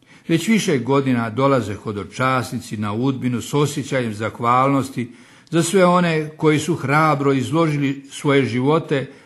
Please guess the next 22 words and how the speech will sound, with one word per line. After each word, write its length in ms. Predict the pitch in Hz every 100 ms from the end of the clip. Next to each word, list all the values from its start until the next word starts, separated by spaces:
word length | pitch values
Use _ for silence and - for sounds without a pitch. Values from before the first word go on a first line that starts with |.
| _ -
za 340 | 120 127 113 -
svoju 340 | - 127 117
braću. 440 | 101 104 90 - - - _ _ _ _ - - _
Devetoga 640 | 131 196 202 202 156 151
rujna 380 | 151 170 156 147
ove 240 | 139 131
godine 460 | 120 131 156 151 135
naći 500 | 123 131 151 147 147
ćemo 240 | 151 135
se 240 | 127 143 117
kraj 320 | - 131 123
gradilišta 1000 | 110 120 143 156 165 156 - 151 139 - - - _
na 200 | 139 147
kojem 300 | 196 196 180
je 180 | 160 147
već 300 | 139 131 - - _ _ _ _ -
očito 840 | 160 185 185 151 160 139 120 - - _ _ _ _
zdanje 720 | 120 120 143 151 175 175 143 - -
crkve 520 | - 175 160 - 127
hrvatskih 800 | - 151 139 127 - 127 110 135
mučenika, 720 | 151 160 160 151 147 135 127 - _
odnosno, 840 | - 151 156 147 - 147 135 120 -